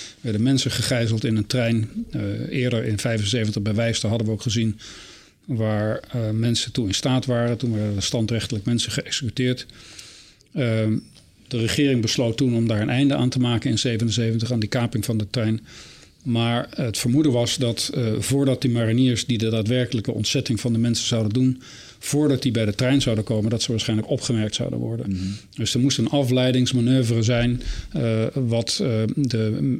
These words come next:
Speaker 1: de kapers in de trein helemaal zou overdonderen. En in die tijd dat ze overdonderd zouden worden door dat lawaai,
Speaker 2: Ja.
Speaker 1: eh, zouden die mariniers de tijd hebben om naar die trein te komen. En dat is inderdaad, eh, gelukt. We hebben het ook, eh,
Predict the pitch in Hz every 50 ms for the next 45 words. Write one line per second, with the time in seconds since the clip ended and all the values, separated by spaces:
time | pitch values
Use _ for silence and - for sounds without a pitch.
0 | 170 156 143 117 110 - 139 127 131 127 - - - - 113 110 - - 131 120
1 | 120 120 117 120 127 123 131 127 123 123 120 117 117 110 104 127 117 113 113 110
2 | - - - 123 110 104 113 113 147 151 156 156 147 135 143 143 143 - - -
3 | - 147 117 113 - - 135 117 113 110 110 104 - 131 123 127 127 - - -
4 | 117 120 113 - - - 120 113 110 - - 104 127 135 139 127 - - 139 123
5 | 120 117 113 117 - - 120 117 113 113 113 110 113 107 117 110 110 104 113 117
6 | 113 123 127 131 131 139 139 139 - - - - 104 95 90 73 - - - -
7 | 131 113 104 107 120 123 117 113 117 117 113 117 117 110 110 120 120 117 113 -
8 | - 104 - 123 117 113 - 120 110 104 110 113 113 107 104 101 - 139 127 117
9 | 113 113 107 98 98 113 117 127 135 135 127 104 143 135 123 117 113 127 120 117
10 | - - - - 120 110 107 104 101 98 - - 131 110 120 147 - - - -
11 | - - - - - - - - - - - _ _ - 143 123 113 107 117 117
12 | 117 110 131 123 110 - - - 120